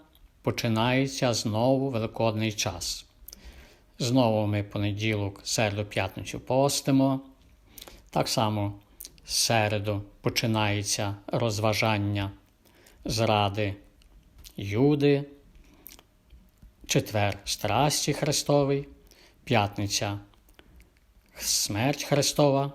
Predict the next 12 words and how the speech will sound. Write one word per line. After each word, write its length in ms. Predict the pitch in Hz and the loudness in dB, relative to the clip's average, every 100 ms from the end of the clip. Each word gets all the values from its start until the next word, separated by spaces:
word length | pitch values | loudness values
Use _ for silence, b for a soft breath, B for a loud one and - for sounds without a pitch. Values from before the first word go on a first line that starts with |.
| - | -4
плащаниця 920 | - - 110 107 123 139 - 147 147 - - - | -4 -2 -4 0 0 0 0 0 0 -4 -20 -8
і 160 | 117 104 | -4 -2
неділю 480 | 98 104 131 139 127 | 0 2 2 2 -2
знову 320 | 110 110 110 | 0 0 0
Воскресіння. 840 | 110 - 110 - - 101 98 101 101 _ _ - B B B B B - | -2 -2 -4 -2 -2 -2 -4 -6 -10 _ _ -20 B B B B B -8
І 80 | - | -4
так 300 | - 113 104 | 2 2 2
цілий 320 | - 113 104 | 0 0 0
тиждень, 640 | 101 113 135 147 147 151 151 - - _ - - _ _ - - - - - - - - | -2 0 2 2 2 0 0 -8 -20 _ -20 -20 _ _ -18 -10 -10 -12 -20 -20 -20 0
тиждень 380 | 131 110 110 101 | 2 2 0 0
за 120 | 101 | -2
тижнем 720 | - 107 135 139 151 151 | -2 0 2 2 2 2